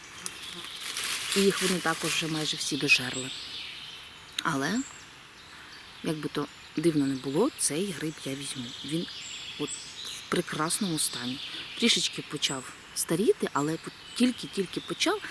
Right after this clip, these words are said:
навіть цей гіменофор, я не буду його зрізати. Все з ним буде просто в нормі. Єдине, що буде дуже, а, така слизька маса з таких вже дорослих грибів,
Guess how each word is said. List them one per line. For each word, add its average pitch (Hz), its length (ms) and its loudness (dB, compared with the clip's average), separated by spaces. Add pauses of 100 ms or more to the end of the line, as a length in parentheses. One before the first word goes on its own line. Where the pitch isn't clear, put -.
(240)
навіть 196 220 6
цей 160 120 6
гіменофор, 170 540 2
я 160 180 4
не 170 100 4
буду 143 260 -2
його 135 200 -4
зрізати. 131 500 -4 (400)
Все 262 260 8
з 240 40 2
ним 175 300 2
буде 190 180 -2 (100)
просто - 500 0 (240)
в 143 80 2
нормі. 131 340 2 (360)
Єдине, 196 480 10
що 180 200 2
буде 165 320 6
дуже, 160 440 8 (400)
а, 139 460 4
така 151 280 4 (540)
слизька - 460 6
маса 143 440 8
з - 60 2
таких - 460 6 (400)
вже 190 180 6
дорослих 196 560 4
грибів, 185 340 6